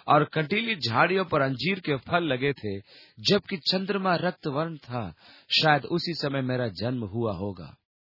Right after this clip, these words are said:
भद्दी शक्ल और कान इतने लंबे, मानो शरीर से निकलकर हवा में उड़ने जा रहे हों, एक ऐसा रूप, मानो साक्षात शैतान चार पांवों पर खड़ा हो। मेरी स्थिति उस पुरातन डाकू के समान थी, जो जिद्दी तो था,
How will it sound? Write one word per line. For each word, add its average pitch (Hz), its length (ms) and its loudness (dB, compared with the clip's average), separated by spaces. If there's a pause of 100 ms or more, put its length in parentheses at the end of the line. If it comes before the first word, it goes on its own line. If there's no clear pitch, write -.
(300)
भद्दी 120 420 -2
शक्ल 143 460 -4 (600)
और 110 180 6
कान 143 360 4
इतने 143 280 -2
लंबे, 156 460 0 (300)
मानो 151 300 4
शरीर 151 380 0
से 151 160 -4
निकलकर 151 420 -2
हवा 139 280 4
में 160 120 0
उड़ने 147 280 0
जा 131 240 2
रहे 160 240 2
हों, 165 200 -4 (380)
एक 131 220 -2
ऐसा 185 340 6
रूप, 226 260 4 (360)
मानो 139 260 4
साक्षात 139 580 2
शैतान 131 680 0
चार 113 280 -2
पांवों 120 340 0
पर 117 140 -4
खड़ा 95 300 -4
हो। - 260 -12 (680)
मेरी 143 240 2
स्थिति 156 360 -4
उस 147 240 -2
पुरातन 147 460 4
डाकू 151 300 4
के 156 160 -2
समान 151 380 0
थी, 170 180 -4
जो 156 140 -2
जिद्दी 151 420 -4
तो 185 180 -6
था, 151 400 0